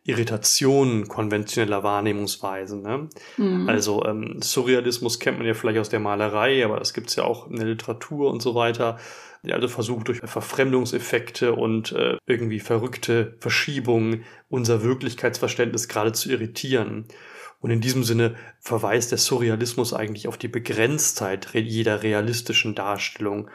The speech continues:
Speaker 1: und die Unmöglichkeit einer vollkommenen Nachahmung der Wirklichkeit. Das ist natürlich im Rollenspiel schwerer umzusetzen, aber das,
Speaker 2: <laughs>
Speaker 1: ähm, stelle ich mir auch ziemlich abgefahren
Speaker 2: Ich
Speaker 1: vor.
Speaker 2: glaub, da, da brauchst du schon einen Flow
Speaker 1: <laughs>
Speaker 2: für, ne? Aber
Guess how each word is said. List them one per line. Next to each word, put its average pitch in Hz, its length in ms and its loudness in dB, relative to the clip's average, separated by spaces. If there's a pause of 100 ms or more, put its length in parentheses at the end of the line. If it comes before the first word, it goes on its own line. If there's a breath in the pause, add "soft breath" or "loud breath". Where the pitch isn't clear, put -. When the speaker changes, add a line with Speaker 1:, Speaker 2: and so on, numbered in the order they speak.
(200 loud breath)
Speaker 1:
und - 320 -6
die - 60 -6
Unmöglichkeit 127 1300 -2 (200 soft breath)
einer 104 200 -6
vollkommenen 107 880 0 (200)
Nachahmung 104 760 0
der 101 160 0
Wirklichkeit. - 920 -8 (160)
Das - 440 -4 (160)
ist 123 140 -2
natürlich 113 360 -2
im 110 100 0
Rollenspiel 117 460 2
schwerer 123 380 4
umzusetzen, 139 640 2
aber 123 180 8
das, 113 260 4
Speaker 2:
<laughs> 131 40 0
Speaker 1:
ähm, 123 300 0
stelle 135 280 0
ich 113 60 0
mir 135 120 2
auch 139 140 2
ziemlich 156 300 0
abgefahren 117 520 2
Speaker 2:
Ich 240 120 4
Speaker 1:
vor. - 160 6
Speaker 2:
glaub, 294 200 4
da, 269 80 6
da 262 140 4
brauchst 277 220 2
du - 40 2
schon 285 160 6
einen 254 100 8
Flow 262 400 6
Speaker 1:
<laughs> - 0 -
Speaker 2:
für, 190 400 2
ne? 226 300 2
Aber 240 200 4